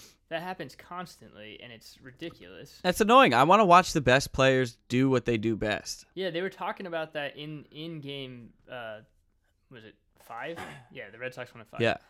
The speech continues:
Speaker 1: Uh, when Kershaw was pitching, 'cause he pitched, like,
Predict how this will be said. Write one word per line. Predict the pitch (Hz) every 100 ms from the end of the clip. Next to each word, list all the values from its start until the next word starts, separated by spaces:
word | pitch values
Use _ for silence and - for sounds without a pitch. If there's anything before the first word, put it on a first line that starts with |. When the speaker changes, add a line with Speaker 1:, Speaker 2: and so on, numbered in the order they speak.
| _ _ _
Speaker 1:
Uh, | 143 127 123 -
when | 147
Kershaw | 143 180 185 196 170
was | 151 135
pitching, | 165 165 120
'cause | 135 165
he | 226
pitched, | 262 254 -
like, | 247 165